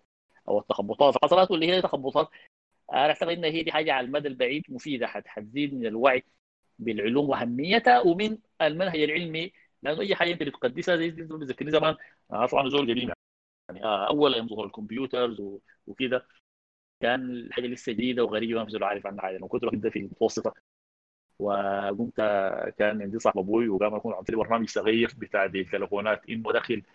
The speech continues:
ال-، الاسم، فاهم، شاشة ما، ما، ما، ما، الزمن ده دوس يعني، حتى الويندوز ما كان في ويندوز.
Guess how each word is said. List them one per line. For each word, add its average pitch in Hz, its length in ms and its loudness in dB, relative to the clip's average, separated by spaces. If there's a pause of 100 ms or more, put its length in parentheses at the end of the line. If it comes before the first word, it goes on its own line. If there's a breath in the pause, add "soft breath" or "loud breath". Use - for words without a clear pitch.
(600 soft breath)
ال-، 101 320 -4
الاسم، 151 480 0 (240)
فاهم، 117 180 0
شاشة 127 380 4
ما، 117 200 -2 (140)
ما، 143 240 6
ما، 139 140 2
ما، 123 320 4 (200)
الزمن 135 260 2
ده 131 80 2
دوس 127 280 4
يعني، 101 140 -6
حتى 113 200 -6
الويندوز 117 320 -6
ما 113 80 -4
كان 107 120 -4
في 101 120 -12
ويندوز. 95 280 -12